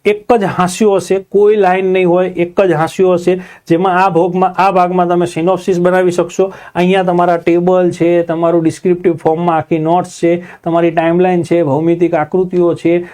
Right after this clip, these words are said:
તમારા માઇન્ડ મેપ છે, બધું આ ભાગમાં આવશે. અહીંયા તમારા એ મુદ્દાના સૌથી અગત્યના જે કીવર્ડ છે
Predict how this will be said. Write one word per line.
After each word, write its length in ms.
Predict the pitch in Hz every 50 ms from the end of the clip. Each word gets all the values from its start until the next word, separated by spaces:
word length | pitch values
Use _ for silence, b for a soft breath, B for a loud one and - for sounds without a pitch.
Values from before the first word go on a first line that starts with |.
| B B
તમારા 260 | - 170 175 175 170
માઇન્ડ 280 | 165 156 156 165 175 185
મેપ 200 | 180 180 175 175
છે, 140 | 180 - 185
બધું 440 | 175 165 165 156 160 208 202 185 180
આ 60 | 185
ભાગમાં 400 | 175 170 170 170 170 165 160 151
આવશે. 380 | 147 135 123 - 160 180 185 180 B B B B
અહીંયા 300 | - 180 196 208 226 233
તમારા 420 | 233 233 196 196 208 196 202 196 -
એ 120 | 180 196 208
મુદ્દાના 600 | 208 196 185 180 165 165 165 156 151 156 170 170 - -
સૌથી 340 | 160 170 175 175 - 220 208
અગત્યના 540 | 190 175 180 185 180 - 180 170 175 175
જે 140 | 170 160 170
કીવર્ડ 580 | 170 - - 185 202 214 190 175 165 160 147 135
છે 300 | 123 - 143 156 170